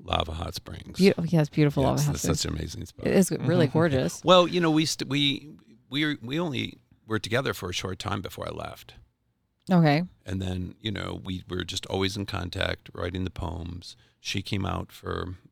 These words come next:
Speaker 1: a visit and stayed
Speaker 2: After
Speaker 1: for a
Speaker 2: we
Speaker 1: while.
Speaker 2: left?
Speaker 1: After you left, yeah.
Speaker 2: Okay,
Speaker 1: She came
Speaker 2: she
Speaker 1: for a
Speaker 2: went.
Speaker 1: visit.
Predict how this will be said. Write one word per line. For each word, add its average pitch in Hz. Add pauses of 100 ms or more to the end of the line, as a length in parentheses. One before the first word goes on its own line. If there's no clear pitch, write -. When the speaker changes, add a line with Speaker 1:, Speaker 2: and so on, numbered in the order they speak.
Speaker 1:
a 92 (240)
visit 95
and 92
stayed -
Speaker 2:
After 180
Speaker 1:
for -
a -
Speaker 2:
we 185
Speaker 1:
while. 196
Speaker 2:
left? -
Speaker 1:
After 110
you 104
left, 87
yeah. 95
Speaker 2:
Okay, 180
Speaker 1:
She 175 (160)
came 101
Speaker 2:
she 98
Speaker 1:
for -
a -
Speaker 2:
went. 127
Speaker 1:
visit. 92